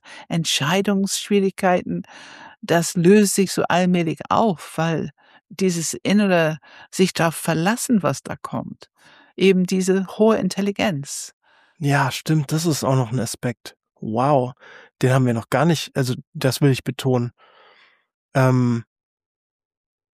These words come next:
Speaker 2: die, d-, das Vertrauen, dass ich in so eine Information und Entscheidungsmöglich-, also was bekomme ich als Grundlage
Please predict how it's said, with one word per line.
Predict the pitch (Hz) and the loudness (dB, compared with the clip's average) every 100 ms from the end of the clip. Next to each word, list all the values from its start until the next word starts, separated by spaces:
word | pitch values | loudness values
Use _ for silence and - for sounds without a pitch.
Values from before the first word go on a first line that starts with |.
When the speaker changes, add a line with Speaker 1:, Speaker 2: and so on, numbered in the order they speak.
| _ _ _ _ _ _ _ _ _ | _ _ _ _ _ _ _ _ _
Speaker 2:
die, | - - _ | -10 -10 _
d-, | - - | -10 -4
das | 135 | -4
Vertrauen, | - 139 - 147 185 175 | -2 -4 -2 2 4 6
dass | 135 131 | 4 0
ich | 135 - | -2 -2
in | 139 135 | 0 2
so | 123 170 202 | 4 4 4
eine | 147 151 151 143 147 - _ _ _ _ _ _ _ _ _ _ _ | 4 4 4 2 -2 -8 _ _ _ _ _ _ _ _ _ _ _
Information | - 156 - 131 127 - 160 180 190 | 0 2 2 0 0 0 2 4 4
und | 143 - | 0 -2
Entscheidungsmöglich-, | 139 - 151 170 165 143 - 135 - 131 - | -2 0 2 2 2 0 0 0 0 -6 -4
also | - 135 123 - - _ _ _ _ _ _ - | -2 0 -2 -6 -20 _ _ _ _ _ _ -14
was | 135 165 - - | -2 0 0 -6
bekomme | 139 143 - 180 202 | -2 -2 2 4 4
ich | 180 196 233 - - - _ _ _ _ _ | 6 4 4 -4 -12 -20 _ _ _ _ _
als | 143 139 - | -2 -2 -4
Grundlage | 135 190 220 190 180 180 185 | 2 4 4 2 2 4 2